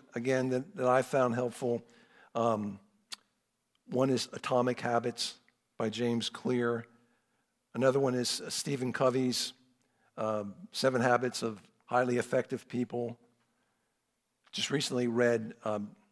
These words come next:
Tim Challis' book, which is excellent. It's called Do More Better. Um,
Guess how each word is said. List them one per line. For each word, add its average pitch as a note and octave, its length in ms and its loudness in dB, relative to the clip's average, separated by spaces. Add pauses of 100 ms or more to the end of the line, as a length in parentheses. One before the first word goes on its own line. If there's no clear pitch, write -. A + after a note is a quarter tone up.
(360)
Tim B2+ 220 -2
Challis' A#2+ 720 2
book, B2 420 -2
which - 160 -8
is A2 120 -6
excellent. A#2+ 480 -2 (380)
It's - 120 -10
called A2+ 340 0 (600)
Do C3 260 0
More B2+ 280 2
Better. A2+ 480 -4 (1400)
Um, F2+ 500 -10